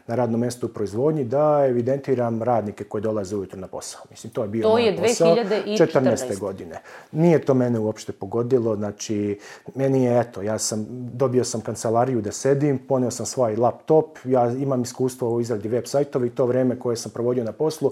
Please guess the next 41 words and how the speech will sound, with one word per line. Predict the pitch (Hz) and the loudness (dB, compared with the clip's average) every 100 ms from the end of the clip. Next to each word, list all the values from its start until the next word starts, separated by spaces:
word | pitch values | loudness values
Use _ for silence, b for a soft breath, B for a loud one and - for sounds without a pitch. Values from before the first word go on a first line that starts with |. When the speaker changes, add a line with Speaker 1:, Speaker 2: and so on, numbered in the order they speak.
| B B | B B
Speaker 1:
koristio | 127 123 120 117 | 2 2 2 0
sam | 107 107 | -2 -4
za | 107 | -6
to. | - 92 | -6 -8
Me-, | 120 139 | -4 -2
ja | 147 156 | 4 4
sam | 156 139 | 4 2
i | 135 | 2
očekivao | 135 - 160 120 | 0 2 4 4
da | 110 | 0
će | - | -6
tako | 123 - | -6 -2
desiti, | 117 131 - 147 B B | -2 -2 -2 -8 B B
nije | 151 143 | 2 4
meni | 139 127 | 4 4
teško | 123 123 127 | 4 4 -2
palo, | 117 107 | -2 0
ali | 139 156 | 2 4
Speaker 2:
A | 135 | 4
što | - 285 | 0 -4
ste | - | -2
očekivali | 196 190 180 175 160 | -6 -4 -4 -4 -4
da | 151 | -8
se | - | -14
to | - 147 | -14 -12
desi? | 135 - 143 | -10 -6 -4
Speaker 1:
E, | 139 | -2
pa | - 240 | 4 4
očekivao | 240 208 226 202 127 | 6 4 8 8 8
sam. | - 113 113 | 4 -4 -2
Moja, | 139 151 156 151 143 139 | 2 4 6 8 6 4
a, | 135 131 | 2 2
majka | 127 135 139 135 - | 2 2 2 0 0
je, | 131 | 0
kao | 127 131 | 2 0
što | - | 0
sam | 117 131 131 | -6 -2 0
rekao, | 135 131 | 0 -2
više, | 123 123 - 123 120 B B | -2 -4 -2 -2 -2 B B
višegodišnji, | 131 135 135 - - - - 131 113 120 135 135 127 - 131 127 127 127 B | -4 -2 -2 -4 -8 -10 -4 -4 -4 4 6 6 0 -4 0 2 0 -2 B
e, | B | B